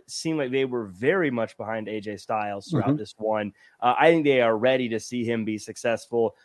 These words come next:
Speaker 1: But I wanna ask you about The Miz here.
Speaker 2: Mm-hmm.
Speaker 1: Uh, The Miz comes out, his, his ribs are all taped up,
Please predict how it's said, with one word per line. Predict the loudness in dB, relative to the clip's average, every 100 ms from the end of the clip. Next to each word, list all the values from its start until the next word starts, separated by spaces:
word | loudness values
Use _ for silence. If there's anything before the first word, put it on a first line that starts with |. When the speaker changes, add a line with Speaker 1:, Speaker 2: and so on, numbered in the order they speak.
| _
Speaker 1:
But | 2 4
I |
wanna | 6 4 4
ask | 0 -2 -2 -6
you | 0 0 2
about | -2 0 2 2 0
The | -6
Miz | -6 -6 -8 -12 -20 -20 _
here. | _ -10 -4
Speaker 2:
Mm-hmm. | 0 0 -2 _ _ 2
Speaker 1:
Uh, | 4 4
The | 2 -2
Miz | -2 -4 0 2 2 0 -6
comes | -2 -2 2
out, | 4 4 4
his, | -4 -4
his | -2 -2 -4
ribs | 0 6 6 8
are | 6
all | 8 6
taped | 2 0 0 4
up, | 4 4